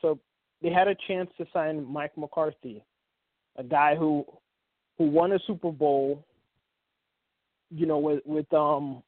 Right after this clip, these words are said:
with Aaron Rodgers, man. I mean, this guy has success. This guy has been in the playoffs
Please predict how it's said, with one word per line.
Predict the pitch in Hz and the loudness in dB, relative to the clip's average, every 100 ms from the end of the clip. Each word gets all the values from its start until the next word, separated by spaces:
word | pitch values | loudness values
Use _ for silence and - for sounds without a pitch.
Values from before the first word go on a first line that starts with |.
| - | -6
with | 160 156 | -2 2
Aaron | 160 165 | 2 2
Rodgers, | 160 175 190 147 131 - | 4 6 4 2 -4 -6
man. | 131 127 131 156 _ _ _ _ _ _ _ _ _ _ _ | -10 -10 -10 -14 _ _ _ _ _ _ _ _ _ _ _
I | - | -2
mean, | 160 | 2
this | 160 160 | 4 4
guy | 180 165 | 4 4
has | 160 165 165 - | 6 4 4 0
success. | 185 165 - 190 165 - - 143 | -6 -6 0 2 2 -2 -12 -10
This | 143 | 0
guy | 160 151 147 | 4 4 4
has | 139 | 0
been | 127 160 | -2 0
in | 151 | 0
the | |
playoffs | 139 160 147 147 | 0 2 4 2